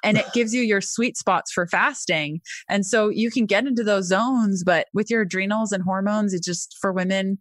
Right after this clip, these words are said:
Speaker 1: no. Can you?
Speaker 2: Yeah. So, well, I don't do it all the time, but I, usually about once every couple of weeks, I might do a twenty-four hour fast.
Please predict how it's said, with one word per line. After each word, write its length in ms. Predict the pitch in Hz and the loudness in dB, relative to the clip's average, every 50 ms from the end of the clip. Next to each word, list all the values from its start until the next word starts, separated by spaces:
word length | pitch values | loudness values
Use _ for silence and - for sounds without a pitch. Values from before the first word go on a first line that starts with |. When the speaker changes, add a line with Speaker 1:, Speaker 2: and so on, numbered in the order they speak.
| _ _ _ - | _ _ _ -4
Speaker 1:
no. 340 | 170 165 160 156 156 160 165 - | -2 0 0 0 0 -2 -2 0
Can 160 | - 247 202 | 0 2 4
you? 320 | 202 202 202 226 311 403 466 - _ _ _ _ _ _ - | 4 4 4 4 4 2 -2 -6 _ _ _ _ _ _ 6
Speaker 2:
Yeah. 160 | 196 202 160 | 6 6 6
So, 240 | 143 - 190 180 185 | 6 4 4 6 6
well, 220 | 196 202 185 - - | 6 6 6 6 4
I 80 | 190 | 4
don't 160 | 196 208 170 | 4 6 6
do 140 | 151 170 160 | 6 6 6
it 80 | 147 - - _ _ _ - | 6 2 -2 _ _ _ 4
all 100 | 165 156 | 4 4
the 80 | 175 | 4
time, 340 | 165 - 208 185 160 156 151 | 2 4 4 6 6 6 6
but 140 | 151 202 - - | 6 4 4 4
I, 60 | 175 180 | 4 4
usually 340 | 165 165 196 180 170 190 | 6 6 6 6 6 6
about 240 | 185 165 165 156 143 | 8 8 6 4 4
once 260 | 143 156 165 165 - | 4 4 4 6 6
every 200 | 180 170 170 170 | 6 6 6 4
couple 240 | 165 - 180 - 190 | 4 2 2 4 4
of 60 | 175 | 4
weeks, 280 | 147 151 151 156 - - | 6 6 4 4 4 2
I 60 | 147 | 4
might 180 | 139 143 143 139 | 4 4 4 4
do 80 | 147 | 4
a 60 | 139 135 | 2 2
twenty-four 420 | - 147 143 143 135 - 139 135 | 4 2 2 2 2 4 4 4
hour 160 | 135 135 135 | 6 4 2
fast. 480 | - - 139 135 135 135 135 - - | 2 2 2 2 2 2 0 -4 -8